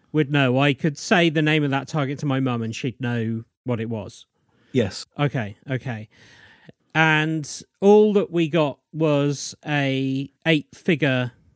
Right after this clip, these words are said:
Speaker 1: code separated four to four with a hyphen.
Speaker 2: Yes.
Speaker 1: And w-, like, as Peter said, we've been sitting on that for a while due to the trepidation of actually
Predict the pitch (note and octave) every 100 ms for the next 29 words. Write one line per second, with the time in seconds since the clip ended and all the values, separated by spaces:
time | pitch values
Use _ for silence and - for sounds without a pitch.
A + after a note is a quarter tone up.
0 | _ - D#3 B2+ A2+ A2 - C#3+ - C3+
1 | B2 C#3+ A#2+ - - - _ _ - -
2 | F#3+ D#3+ - - D#3 C3 B2+ B2 A#2+ A#2+
3 | - A2 G#2 - _ _ _ _ _ _
4 | - G#2 - - _ D3+ C#3+ C#3 C3+ C#3
5 | C3+ - - - _ _ _ _ _ _
6 | _ _ - D3 - _ - E3 _ F3+
7 | D3 _ D3+ C#3+ C3+ _ - D3+ - F3+
8 | D3 C3+ D3+ A#2+ C3 D3+ - D#3 D3+ C#3+
9 | C3 - G3 F#3 D#3 D3 D3 - C3+ C#3+
10 | C3 A2+ - D3+ D#3+ - C3 B2+ B2+ -
11 | D#3+ D3 C3+ C3+ C#3 - A#2+ A#2 - B2+
12 | A#2+ A#2+ A2 - _ _ _ - _ _
13 | - - _ _ _ _ - D3+ - -
14 | D3 C#3 B2